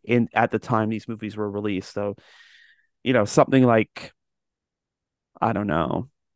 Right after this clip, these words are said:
uh, what's been reappraised, like, let's say Psycho two or Halloween three. What, you know, those movies have kind of had reappraisals in recent years,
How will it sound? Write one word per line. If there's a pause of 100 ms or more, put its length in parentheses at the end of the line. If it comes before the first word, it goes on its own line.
(100)
uh, (240)
what's
been
reappraised,
like, (360)
let's
say
Psycho
two
or
Halloween
three. (440)
What,
you
know, (240)
those
movies
have
kind
of
had
reappraisals
in (120)
recent
years,